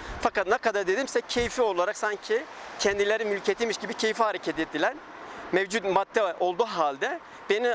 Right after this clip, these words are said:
almadılar içeriye. Almamakla beraber önce iki kişiydi, sonradan, e, üç kişi geldi. Beş kişi oldular. Yani belediye şeyin, Rıdvan Fadıloğlu'nun,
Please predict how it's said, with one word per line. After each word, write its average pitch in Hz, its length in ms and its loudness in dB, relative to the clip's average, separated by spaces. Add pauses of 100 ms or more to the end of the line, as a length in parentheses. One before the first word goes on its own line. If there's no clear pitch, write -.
(120)
almadılar 202 480 2
içeriye. 113 460 -4 (600)
Almamakla 202 600 2
beraber 220 420 0 (380)
önce 247 240 2
iki 269 180 0
kişiydi, 180 540 -2 (220)
sonradan, 226 600 0 (400)
e, 170 80 2
üç 247 220 -2
kişi 233 280 -2
geldi. 143 380 -2 (600)
Beş 277 160 4
kişi - 260 0
oldular. 139 460 0 (300)
Yani 233 420 0
belediye 208 300 2
şeyin, 220 300 2
Rıdvan 196 320 0
Fadıloğlu'nun, 202 800 0